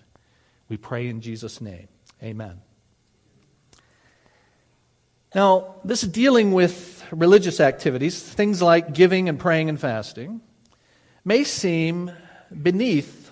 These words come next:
what you thought you learned from Jesus as we looked at chapter five together over these last many weeks.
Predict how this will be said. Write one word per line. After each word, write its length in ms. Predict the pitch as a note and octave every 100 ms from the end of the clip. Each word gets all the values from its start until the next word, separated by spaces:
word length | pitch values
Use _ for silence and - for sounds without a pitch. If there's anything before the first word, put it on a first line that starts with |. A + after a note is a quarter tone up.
| -
what 420 | F3 E3 D#3+ - -
you 100 | E3
thought 300 | - A3 F3+
you 100 | E3
learned 340 | C#3 B2 C3
from 180 | - F3
Jesus 440 | D#3 C3 C3+ F3+
as 260 | D#3 D3 C#3
we 160 | D3+ E3
looked 200 | D3+ D3
at 120 | C3+
chapter 300 | D3+ B2+ C3+
five 320 | - G3 F#3
together 360 | D3 B2+ A#2+ C3+
over 140 | C3
these 240 | C3 A#2
last 380 | C3 A#2+ A#2 -
many 220 | C3 A2+
weeks. 560 | A#2 E3 B2+ - -